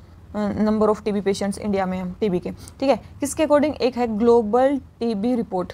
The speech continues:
ग्लोबल टीबी रिपोर्ट टू थाउजेंड जो नाइनटीन में आई थी, उसने बताया था कि, अ, टू थाउजेंड एटीन में इंडिया में, टू थाउजेंड एटीन में इंडिया में कितने थे? ट्वेंटी सिक्स पॉइंट नाइन लाख पेशेंट्स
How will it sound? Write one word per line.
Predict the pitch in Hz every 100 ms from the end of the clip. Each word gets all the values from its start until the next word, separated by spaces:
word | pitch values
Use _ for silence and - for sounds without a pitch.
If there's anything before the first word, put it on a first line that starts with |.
| -
ग्लोबल | 196 220 226 254
टीबी | 233 208
रिपोर्ट | 226 214 220
टू | 240
थाउजेंड | 226 220 220
जो | 226
नाइनटीन | 214 208 208 240
में | 240
आई | 208
थी, | 233
उसने | 247 247
बताया | 269 220 185
था | 185 247 - - - - -
कि, | 269 285
अ, | 226 233
टू | 220 285 302
थाउजेंड | 277 233 233 247 -
एटीन | 214 262 262
में | 254 202 202 -
इंडिया | - 226 240 240
में, | 208 214
टू | 247
थाउजेंड | 262 240 214 220
एटीन | 233 226 254
में | 226 -
इंडिया | 233 233
में | 220
कितने | 240 247 247
थे? | 185 - - -
ट्वेंटी | 247 254 285
सिक्स | 269 269 -
पॉइंट | - 226 233
नाइन | 233 214 233 240
लाख | 208 208 208
पेशेंट्स | 208 196 190 185